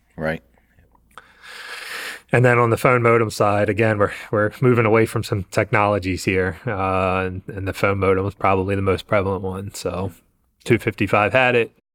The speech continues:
Speaker 2: We had that, that whole section where you could go in and configure modem types. Um,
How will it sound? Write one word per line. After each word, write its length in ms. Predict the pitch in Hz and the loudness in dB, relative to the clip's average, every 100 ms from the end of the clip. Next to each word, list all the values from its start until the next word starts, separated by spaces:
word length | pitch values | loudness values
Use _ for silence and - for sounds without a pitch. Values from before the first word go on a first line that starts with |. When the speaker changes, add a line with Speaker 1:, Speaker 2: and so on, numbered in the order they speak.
| - | -10
Speaker 2:
We 120 | 101 | -4
had 180 | 98 98 | -4 -2
that, 200 | 98 - | -4 -2
that 160 | 98 | 0
whole 160 | 104 98 | 0 -2
section 420 | - 101 - 101 | -2 -4 -4 -6
where 100 | 101 | -2
you 80 | 95 | -4
could 100 | 101 | -2
go 220 | 101 98 | 0 0
in 80 | 98 | 0
and 160 | 98 - | -2 -4
configure 360 | 95 107 98 | -2 -2 0
modem 300 | 110 120 104 | 2 2 0
types. 520 | - 107 104 - - - - - - - - | 0 0 0 -4 -14 -16 -20 -20 -20 -20 -10
Um, 560 | 98 98 95 92 95 | -4 0 0 -2 -6